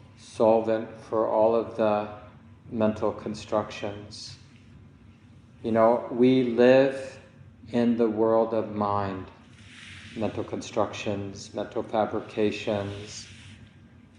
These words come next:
All day long, all life long, maybe lifetime after lifetime, we've been fashioning our reality through these mental processes and then living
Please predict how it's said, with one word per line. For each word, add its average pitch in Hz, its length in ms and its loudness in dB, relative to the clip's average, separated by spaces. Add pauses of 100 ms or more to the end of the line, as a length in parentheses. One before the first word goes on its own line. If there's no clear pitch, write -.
(140)
All 113 440 6
day 120 200 2
long, 135 500 4
all 104 200 -2
life 110 320 0
long, 117 380 0
maybe 104 260 -4
lifetime 117 720 2
after 110 260 -6
lifetime, 110 560 -2
we've 110 180 -2
been 110 320 0 (460)
fashioning 123 840 4
our 110 240 4
reality 110 880 0 (760)
through 110 680 2 (340)
these 107 260 -2
mental 110 680 0
processes 117 1000 -2 (1120)
and 110 180 0
then 113 440 0
living 123 680 2